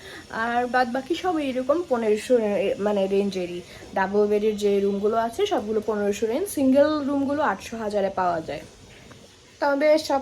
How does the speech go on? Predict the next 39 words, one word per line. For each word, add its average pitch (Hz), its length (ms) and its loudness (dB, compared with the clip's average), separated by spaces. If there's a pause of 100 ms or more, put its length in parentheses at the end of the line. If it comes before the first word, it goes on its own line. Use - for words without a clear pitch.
(120)
কিছু 330 260 0
তো 381 60 2
আর 381 160 0
ভালো 311 280 -2
নেই, 302 220 -4
এখানে 285 220 0
সার্ভিস 285 500 -2
ভালো, 277 460 2
রুম 262 240 0
ভালো, 262 420 -2 (380)
but, 294 240 0
আহ, 269 80 2 (420)
একটা 240 560 2
নেগেটিভ 262 360 -2 (100)
সাইডও 233 280 0
আছে, 226 360 0
যেটা 262 240 -2
হচ্ছে 269 320 0
ওনারা 233 600 0
পরে 226 720 0
রিপেয়ার 254 380 0
করে 277 280 4
নেবেন, 277 460 2
যেটা 233 260 -2
আমি 220 160 -4
আপনাদেরকে 208 440 -4
একটু 190 220 -10
দেখাচ্ছি 202 500 -8
এখন। 196 280 -8 (280)
উম, 294 720 -2
ব্যাড 240 260 2
সাইড 339 340 -2
বলতে 359 280 2
গেলে 392 240 2
এখানে 285 280 -4 (140)
বাথরুমের 277 440 0
পাশের 247 360 -4
ওয়ালগুলো 214 480 -4
একটু 240 240 -8